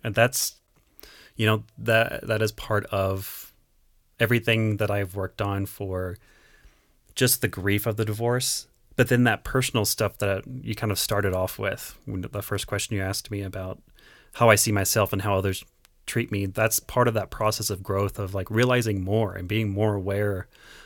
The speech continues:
uh, of things that I need to be, that I need to pay attention. So, which is making sure that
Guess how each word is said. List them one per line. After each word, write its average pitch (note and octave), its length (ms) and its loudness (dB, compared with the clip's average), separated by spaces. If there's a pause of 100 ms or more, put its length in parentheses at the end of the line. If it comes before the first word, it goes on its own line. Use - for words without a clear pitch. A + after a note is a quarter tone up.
(160)
uh, F2+ 260 -2
of F2 120 -6
things F#2 400 -4
that F#2 260 -4
I - 80 -4
need G2+ 160 0
to G2+ 80 -4
be, F#2 260 -4
that G2+ 200 -4
I G2 60 -2
need G2 180 -2
to G2 60 -10
pay G2+ 140 -6
attention. F#2 600 -6
So, - 140 -6
which F#2 200 0
is F2 240 -4
making G2 240 -4
sure G2 220 0
that F2 180 -4